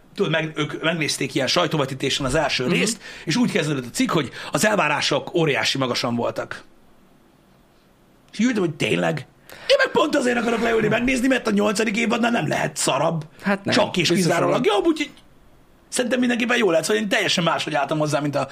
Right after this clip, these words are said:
Speaker 1: mint a
Speaker 2: Mhm.
Speaker 1: legtöbben az újságírók közül, úgyhogy pont azért fogom megnézni, mert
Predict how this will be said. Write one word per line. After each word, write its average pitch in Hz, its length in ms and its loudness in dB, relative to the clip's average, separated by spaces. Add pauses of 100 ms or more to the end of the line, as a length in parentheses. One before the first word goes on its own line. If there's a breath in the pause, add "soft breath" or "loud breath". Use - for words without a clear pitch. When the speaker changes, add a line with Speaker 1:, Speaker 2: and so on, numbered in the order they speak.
(320 loud breath)
Speaker 1:
mint 156 140 -2
a 170 40 4
Speaker 2:
Mhm. 175 100 4
Speaker 1:
legtöbben 226 540 0 (200)
az 147 140 0
újságírók 196 500 2
közül, 220 400 0 (260 loud breath)
úgyhogy 196 220 0
pont 196 200 0
azért 139 240 0
fogom 135 200 0
megnézni, 147 420 0
mert 147 180 0